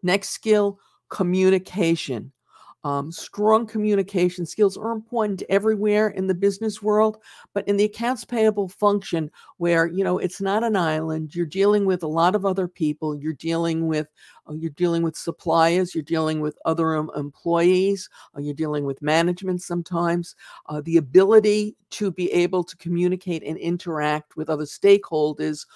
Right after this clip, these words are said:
on a very regular basis is important because this is becoming a larger part of our job.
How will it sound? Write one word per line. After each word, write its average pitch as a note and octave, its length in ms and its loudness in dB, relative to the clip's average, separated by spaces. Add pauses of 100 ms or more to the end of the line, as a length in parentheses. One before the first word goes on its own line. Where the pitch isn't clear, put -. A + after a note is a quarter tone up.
(140)
on D#3 100 -4
a D3+ 60 -2
very F#3 320 4
regular E3+ 480 0
basis C#3+ 600 0 (300)
is D3+ 180 -6
important C#3 540 -6
because D3+ 240 -10
this D#3+ 160 -10
is D#3+ 60 -10
becoming D3 340 -8
a C3+ 60 -4
larger C#3+ 520 0
part C3 540 -4
of B2+ 320 -6
our A#2+ 320 -8
job. A2+ 380 -6